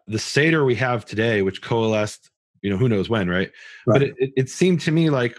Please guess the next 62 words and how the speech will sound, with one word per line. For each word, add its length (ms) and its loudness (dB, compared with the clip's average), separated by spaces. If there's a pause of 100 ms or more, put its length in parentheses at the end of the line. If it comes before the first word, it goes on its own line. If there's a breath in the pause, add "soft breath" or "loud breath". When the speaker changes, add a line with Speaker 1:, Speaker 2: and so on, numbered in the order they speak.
Speaker 1:
from 120 -4
the 60 -2
sources 400 -2
he 80 0
was 140 0
bringing 440 2
is 160 0
that 260 0
they, 260 0 (500 soft breath)
they 260 2 (120)
combined 880 0 (220)
different 400 -2
sources. 580 0
Like 160 -2
they 60 0
had 160 0
a 40 -2
source 360 -2
about 260 -2
the 60 -8
four 220 0
questions, 680 -4 (420 soft breath)
and 120 0
they 60 4
had 80 4
Speaker 2:
Right. 80 2
Speaker 1:
another 280 0
source 380 -2
about, 360 -2
you 60 -2
know, 220 0
leaning, 600 0 (280)
and, 480 0 (160)
you 100 0
know, 100 2
and, 120 0
and 220 0
they 80 2
combined 420 2
a 40 -2
bunch 260 -2
of 60 -4
different 280 -2
sources 460 -2
and 120 -4
said, 140 0
"Hey, 140 2
let's 200 -2
take 200 -4
everything 500 0
and 100 -2
put 140 0
it, 220 -4
you 60 -2
know, 60 -2
smush 320 -2
it 80 -4
together 400 0
and 80 0
make 180 -2
one 180 -2
big 320 0